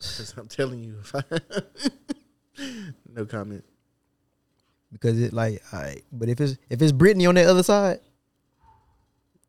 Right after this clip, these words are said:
Speaker 1: You mean the, the, the, the ex side or the, the save side?
Speaker 2: It don't matter.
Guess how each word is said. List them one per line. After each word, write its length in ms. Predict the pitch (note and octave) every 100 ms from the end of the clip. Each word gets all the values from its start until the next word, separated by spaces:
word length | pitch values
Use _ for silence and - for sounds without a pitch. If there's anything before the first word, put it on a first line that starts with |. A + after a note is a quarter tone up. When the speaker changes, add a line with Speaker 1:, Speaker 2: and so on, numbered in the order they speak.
| _
Speaker 1:
You 60 | C#3
mean 420 | C3 A2+ G2+ - _ -
the, 160 | D#2+ - D2
the, 200 | F2+ - - _ _
the, 680 | _ - _ _ _ _ G#2+
the 100 | -
ex 160 | C#3 -
side 340 | G#3 A3 F3+ - _ _
or 220 | A#2+ A#2
the, 240 | G#2+ F#2 - _ _ _ _ _ _ _ _
the 80 | -
save 300 | - D#3+ B2+
side? 340 | - F#2 E2+ E2+ _ _ _ -
Speaker 2:
It 80 |
don't 160 | A2+ G#2+
matter. 300 | G#2 F#2+ G2